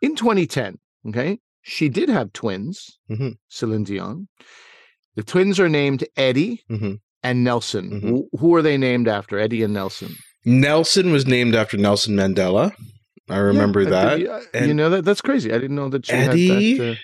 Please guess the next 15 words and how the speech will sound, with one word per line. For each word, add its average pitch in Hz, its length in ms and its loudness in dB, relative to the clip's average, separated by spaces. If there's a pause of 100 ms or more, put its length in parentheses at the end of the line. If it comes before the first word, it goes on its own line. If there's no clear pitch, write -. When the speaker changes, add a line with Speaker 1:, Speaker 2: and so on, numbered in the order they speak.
(140)
Speaker 1:
well 127 280 -10 (320)
Speaker 2:
Don't 151 240 -6
know 131 480 -2
who 55 320 -8
that's 55 300 -10
named 55 220 -10
after. - 520 -10
Speaker 1:
So 190 280 2
Eddie 220 260 4
is 220 120 4
a 196 60 2
guy 175 220 2
named 165 220 0
Eddie 143 260 2
Marnay 127 760 2